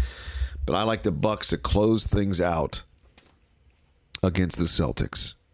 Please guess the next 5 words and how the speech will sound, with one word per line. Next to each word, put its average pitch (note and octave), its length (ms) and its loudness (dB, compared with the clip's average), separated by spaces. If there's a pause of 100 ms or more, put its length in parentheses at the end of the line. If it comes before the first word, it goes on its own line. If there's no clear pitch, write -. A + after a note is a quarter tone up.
(1600)
because F2 340 0
of E2 140 0
what F2+ 220 2
I've F2 180 0
seen E2+ 520 0